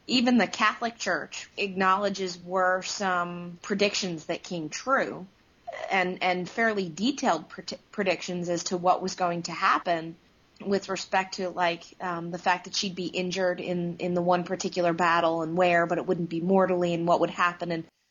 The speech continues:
um, how long it would take for, for, um, England to fall to France, and, and then she was burned at the stake, and that's where then Scatty comes in and rescues her. Well, one, why?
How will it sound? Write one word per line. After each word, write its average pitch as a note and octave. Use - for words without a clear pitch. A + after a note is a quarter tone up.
um, E3
how F#3+
long F#3
it -
would F3
take F3+
for, F3
for, E3+
um, D#3+
England F3+
to F3
fall E3+
to D#3
France, F#3
and, E3
and G3
then G#3
she A#3
was G#3+
burned F#3+
at F3
the F#3
stake, E3+
and F#3
that's G3+
where G#3
then F#3+
Scatty F#3+
comes G3
in F3+
and E3
rescues G#3+
her. F3
Well, E3+
one, G3
why? E3+